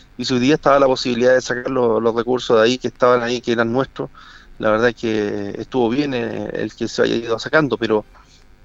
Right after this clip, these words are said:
cuando uno habla del uno, el dos, y después sigues con el tres, el cuatro, y después el cinco, el seis, la verdad es que cuando tú sacas de a poquitito, se hace nada la plata. Es diferente cuando tú sacas un monto fuerte al tiro y que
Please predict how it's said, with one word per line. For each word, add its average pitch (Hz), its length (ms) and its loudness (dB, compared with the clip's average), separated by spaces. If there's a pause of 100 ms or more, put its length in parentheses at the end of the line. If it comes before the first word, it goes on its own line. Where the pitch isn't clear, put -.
cuando 113 240 0
uno 127 140 4
habla 120 180 6
del 110 140 2
uno, 127 320 0
el 104 120 -2
dos, 127 380 2
y 107 60 -8
después 110 260 -4
sigues 123 200 -4
con - 140 -10
el 101 120 -4
tres, 139 220 0
el 113 120 -2
cuatro, 135 360 0
y - 20 -2
después 113 220 -2
el 107 40 -2
cinco, 139 380 -2
el 113 60 0
seis, 139 320 0 (560)
la 117 100 2
verdad 113 220 4
es 117 40 -10
que 107 560 -2
cuando 110 220 0
tú 131 100 -6
sacas 131 220 0
de 123 60 6
a - 20 -6
poquitito, 117 680 0
se - 140 0
hace 120 180 -4
nada 131 180 2
la 123 100 2
plata. 165 280 -2 (480)
Es 127 80 2
diferente 131 360 2
cuando 143 160 -2
tú 135 100 -4
sacas 135 320 -2
un 123 60 -6
monto 131 500 0
fuerte - 320 -2
al 127 80 -2
tiro 147 280 2
y 135 60 -2
que 110 300 -4